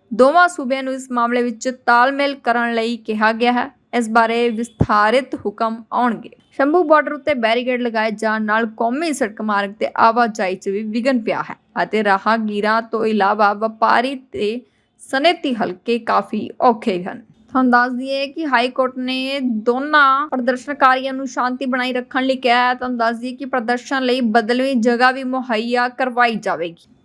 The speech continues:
ਹਾਈ ਕੋਰਟ ਨੇ ਕੌਮੀ ਸੜਕ ਮਾਰਗ ਬੰਦ ਹੋਣ ਕਾਰਨ ਯਾਤਰੀਆਂ ਨੂੰ ਹੋ ਰਹੀ ਪਰੇਸ਼ਾਨੀ ਨੂੰ ਮੁੱਖ ਤੌਰ ਤੇ ਧਿਆਨ ਵਿੱਚ ਰੱਖਿਆ ਹੈ, ਜਿਸ ਕਾਰਨ ਕਿਸਾਨਾਂ ਨੂੰ ਹੁਣ ਇੱਕ ਨਵੀਂ ਜਗ੍ਹਾ ਮੁਹੱਈਆ ਕਰਵਾਈ ਜਾਵੇਗੀ ਪ੍ਰਦਰਸ਼ਨ ਦੇ ਲਈ।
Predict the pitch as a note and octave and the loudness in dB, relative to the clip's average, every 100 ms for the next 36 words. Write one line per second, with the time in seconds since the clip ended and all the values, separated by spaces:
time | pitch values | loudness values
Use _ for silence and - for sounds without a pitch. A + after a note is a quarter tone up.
0 | - A3 A#3+ B3+ B3 B3+ C4 C4+ C4 B3 | 0 0 2 2 2 0 -2 -2 -2 -2
1 | B3 C4+ C4+ B3+ B3 A#3+ A#3+ A#3 A#3 B3+ | -2 -4 -4 -4 0 0 0 0 0 0
2 | A#3+ A#3+ A3+ A3 A3+ B3 A#3 A3+ A3 A#3+ | 0 0 2 2 2 -2 0 0 0 -4
3 | A#3+ A#3+ A#3+ A#3+ A#3 A#3 A3 A#3 A#3+ B3 | -4 -2 -2 -2 -2 -2 -4 -6 -6 -6
4 | A#3+ - A3+ A#3+ B3 A#3 A#3 C4 D4 - | -4 -2 0 2 2 2 2 0 -2 0
5 | D4 - - A#3 A3+ A3 A3+ A3+ - A3 | -2 -2 0 2 2 -2 -8 -6 -2 0
6 | G#3 A#3+ B3 A3 - - - - - - | 0 0 0 -2 -4 -6 -4 -4 -2 -10
7 | _ _ - B3 B3+ - B3 B3+ C4 B3+ | _ _ -4 -2 0 2 4 2 -4 -6
8 | C4 C4 A#3+ B3 C4 B3+ A#3+ A#3 A3+ - | -6 -2 0 0 -2 0 -2 -2 -6 -2
9 | A#3 A#3+ A#3 A3+ A#3+ C4+ A#3 A3 A3+ A#3 | 0 0 -2 -2 -2 0 0 2 2 2
10 | A#3+ A#3 A3+ B3+ B3 B3 A3 G#3 G#3+ G#3 | -4 -4 0 2 2 0 -2 -2 -2 -2
11 | G3+ G3+ A3+ A3+ A#3 G#3+ A#3 A#3 C4 A3+ | -2 -4 -8 -4 -4 2 0 2 -4 -2
12 | E3 C3 - | -4 -8 -10